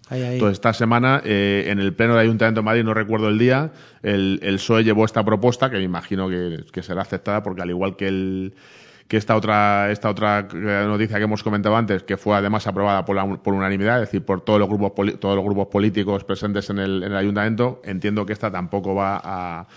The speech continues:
Speaker 2: a suponer y se llevará a cabo. Y luego otra noticia más, en el, esta tam-, sigue siendo, seguimos estando en Madrid, esta ya a nivel de la comunidad,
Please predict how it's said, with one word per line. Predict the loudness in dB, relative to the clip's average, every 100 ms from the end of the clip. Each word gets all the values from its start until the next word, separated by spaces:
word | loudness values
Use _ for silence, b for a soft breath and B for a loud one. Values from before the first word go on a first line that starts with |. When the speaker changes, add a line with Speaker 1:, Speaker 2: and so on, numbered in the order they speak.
| B B B B
Speaker 2:
a | -8
suponer | -6 -4 -2 0
y | -2
se | -2
llevará | -2 -2 -2
a |
cabo. | -4 -6 -10 B B B 0
Y | 4
luego | 6
otra | 6
noticia | 6 6 6 4
más, | 4 0 -2
en | -2
el, | 0 0
esta | -2 -4 -4
tam-, | -2 -2
sigue | -2 -2
siendo, | -2 -2 -2
seguimos | 0 0 0
estando | 0 2
en |
Madrid, | 4 4
esta | 4 2
ya | 2 4 2
a | 2
nivel | 2 4
de | 4
la | 2
comunidad, | 2 4 6 4 2